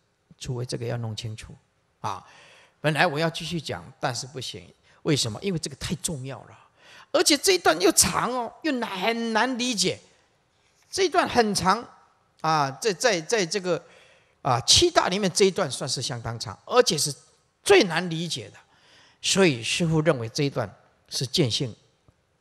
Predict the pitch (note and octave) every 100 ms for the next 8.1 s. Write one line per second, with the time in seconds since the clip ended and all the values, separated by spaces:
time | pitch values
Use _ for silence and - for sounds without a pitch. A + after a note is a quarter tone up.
0 | _ - D3 C3+ G2+ - A2 A#2 F#2 G2+
1 | A2 G2+ F2+ - _ - _ _ _ -
2 | A2+ - C#3+ B2+ C3+ B2+ G2 G#2+ _ _
3 | - A#2 - - A2+ G#2+ A#2+ G#2+ - G#2
4 | - F#2+ F#2+ _ _ _ - D3 E3 A3
5 | B3 C#4 G3 G#3 - B3+ - F#3+ F3+ -
6 | D3+ E3 E3 A#2 A2+ A#2+ G#2+ G2+ - -
7 | F#2 A#2+ B2+ A#2 A2 A2 A2+ G#2+ - G2+